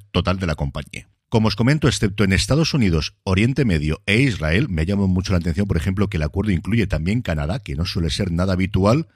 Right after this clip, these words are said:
En el resto del mundo será Prime Video la que lance en el dos mil veintitrés esta serie, que ha tenido bastantes movimientos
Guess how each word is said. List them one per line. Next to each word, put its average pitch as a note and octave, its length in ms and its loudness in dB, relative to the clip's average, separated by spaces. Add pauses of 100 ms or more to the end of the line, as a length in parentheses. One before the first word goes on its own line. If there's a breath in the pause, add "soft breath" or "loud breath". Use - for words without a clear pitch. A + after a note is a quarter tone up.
(140)
En C#3 160 4
el C3 80 4
resto C3 240 0
del B2 80 4
mundo C#3 260 0
será A2+ 300 0
Prime A2 200 2
Video A#2+ 300 2
la G2+ 140 2
que F#2 100 -2
lance G#2+ 260 0
en G#2+ 60 2
el F#2 140 2
dos E2+ 200 2
mil G2+ 180 0
veintitrés G#2 680 0
esta A#2+ 320 0
serie, B2+ 360 2
que - 120 -6
ha - 20 -2
tenido C3 280 -4
bastantes C3+ 840 -2
movimientos A2 1200 2